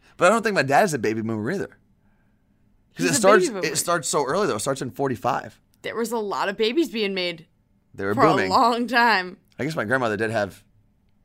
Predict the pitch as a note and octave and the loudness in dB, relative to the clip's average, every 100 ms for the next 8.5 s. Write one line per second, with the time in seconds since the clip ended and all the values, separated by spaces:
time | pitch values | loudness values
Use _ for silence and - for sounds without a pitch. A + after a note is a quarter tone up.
0 | _ _ _ _ A2+ - - G#2+ F#2 - | _ _ _ _ -6 -6 -4 -4 -4 -8
1 | F#3+ F3+ G2 F3 - G2+ G2+ F#2+ F#2 F#2+ | -4 -2 -2 -8 -8 -8 -6 -10 -6 -6
2 | F#2 _ _ _ _ E2 - - A#3 - | -6 _ _ _ _ -14 -14 -14 -20 -20
3 | - - - - _ _ A#2 G#2+ - - | -18 -16 -16 -20 _ _ 0 0 -4 -20
4 | - A2+ B2 C3+ B2+ B2+ A2+ G2+ F2+ _ | -10 -2 -2 0 -4 -6 -4 -4 -6 _
5 | _ _ _ - - G#3 G#3+ A#3+ A#3 G#3+ | _ _ _ -20 -10 -8 -2 -4 0 -2
6 | G3 E3+ - _ - C#3 C#3 D#3 C#3+ C#3+ | 0 -2 -4 _ -2 0 2 2 2 -2
7 | _ C3 F3+ D#3+ D#3 D#3+ C3 C3+ - C3+ | _ -2 -2 0 0 0 0 -6 -4 -4
8 | B2+ - C#3+ C#3+ C#3 | -4 -2 0 2 0